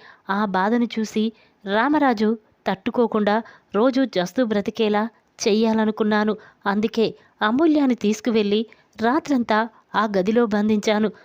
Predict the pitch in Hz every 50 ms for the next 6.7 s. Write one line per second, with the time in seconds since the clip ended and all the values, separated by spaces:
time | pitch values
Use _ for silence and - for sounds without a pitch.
0 | _ _ _ - 175 180 220 233 233 233 226 220 220 226 226 - - - - _
1 | - 220 240 285 320 302 285 277 254 240 226 214 202 - - - 220 208 220 240
2 | 247 - _ _ - 185 196 202 196 226 - 233 208 220 214 - - 220 214 220
3 | 196 - _ _ _ _ _ 240 214 214 214 214 226 233 - - - - _ _
4 | 190 190 220 247 269 233 226 233 214 202 208 208 220 220 220 220 226 - - -
5 | _ _ _ - 262 262 285 339 359 294 285 269 247 - - 262 - - - -
6 | - 196 202 180 - - 208 196 190 185 180 208 233